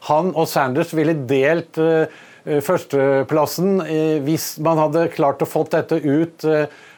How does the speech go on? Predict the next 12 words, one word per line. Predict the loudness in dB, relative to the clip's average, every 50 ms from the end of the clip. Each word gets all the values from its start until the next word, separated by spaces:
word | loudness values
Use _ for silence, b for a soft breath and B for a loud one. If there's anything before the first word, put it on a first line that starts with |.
| B _
på | -2 0 2
dag | 2 2 2 2 0 0
én. | 2 2 2 2 0 -2 -4 B B B B B B B B B
Eh, | -2 0 2 2 2 2 0 0
og | 0 2 2 2
det | 2 2 2 2 2
ville, | 2 2 2 2 2 0 -2 -6 -6 -2
eh, | 0 2
gitt, | 2 2 2 0 0 -4 -10 _ 0
eh, | 2 2 4 2 2 0 -2 -2
også | -2 0 0 -2 -2 0 2 2 2 2 2 2
Buttigieg | 0 0 0 -2 -2 0 0 0 0 0